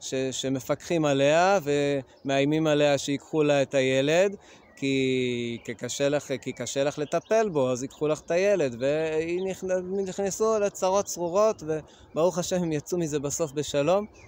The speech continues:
אבל אני מכיר מקרים שלא יצאו מזה בשלום, שהרווחה פשוט באה ולקחה את הילדים, וזהו, ושלום.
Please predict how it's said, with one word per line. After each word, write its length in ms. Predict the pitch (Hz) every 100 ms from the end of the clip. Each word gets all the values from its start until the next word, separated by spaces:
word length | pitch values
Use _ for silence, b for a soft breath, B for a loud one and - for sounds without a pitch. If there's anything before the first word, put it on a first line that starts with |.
| - - - - - - - - - - - 131
אבל 100 | 131
אני 140 | 139
מכיר 300 | 135 - 156
מקרים 320 | 156 139 156
שלא 220 | 147 147
יצאו 240 | 160 180 190
מזה 220 | 151 120
בשלום, 440 | 110 98 117 104 95
שהרווחה 640 | - 113 110 120 127 147
פשוט 360 | 139 135 147 120
באה 280 | 117 117 127
ולקחה 360 | 143 151 -
את 120 | 175 185
הילדים, 480 | 190 196 185 208 180
וזהו, 420 | 165 170 190 170
ושלום. 500 | 135 - 147 170